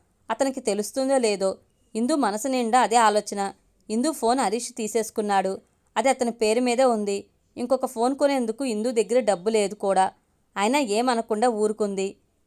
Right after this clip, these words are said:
ఇందు ఆఫీస్లో పనిచేయడం లేదు కాబట్టి హేలీ ఆఫీస్కి వచ్చే అవకాశం లేదు.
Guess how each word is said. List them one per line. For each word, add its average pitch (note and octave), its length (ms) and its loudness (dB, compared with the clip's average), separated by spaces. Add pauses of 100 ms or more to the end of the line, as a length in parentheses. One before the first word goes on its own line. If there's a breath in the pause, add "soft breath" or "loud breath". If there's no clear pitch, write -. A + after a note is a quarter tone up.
ఇందు B3 180 2
ఆఫీస్లో B3+ 480 4
పనిచేయడం A3+ 580 -2
లేదు F#3+ 360 -4 (220)
కాబట్టి G#3+ 400 4
హేలీ B3 320 2
ఆఫీస్కి B3 540 -2
వచ్చే A#3+ 300 0
అవకాశం A3+ 460 0
లేదు. F#3+ 380 -2